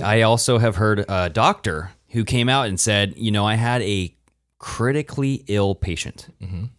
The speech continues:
Speaker 1: They came in, I gave them this zinc and hydroxychloroquine. Within eight to twelve hours,
Speaker 2: Mm-hmm.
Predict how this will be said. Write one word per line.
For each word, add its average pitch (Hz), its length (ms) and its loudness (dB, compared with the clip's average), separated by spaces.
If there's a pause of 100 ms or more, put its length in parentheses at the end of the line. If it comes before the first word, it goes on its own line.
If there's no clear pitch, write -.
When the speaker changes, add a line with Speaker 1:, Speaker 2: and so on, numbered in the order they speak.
Speaker 1:
They 110 140 2
came 131 320 2
in, 85 320 0 (420)
I 92 140 -2
gave 127 240 2
them 117 180 2
this 92 400 -2
zinc 101 640 -2 (280)
and 95 140 -6
hydroxychloroquine. 90 1120 -2 (440)
Within 98 400 0
eight 117 220 -2
to 156 80 -6
twelve 135 300 0
hours, 117 500 -2
Speaker 2:
Mm-hmm. 87 240 -12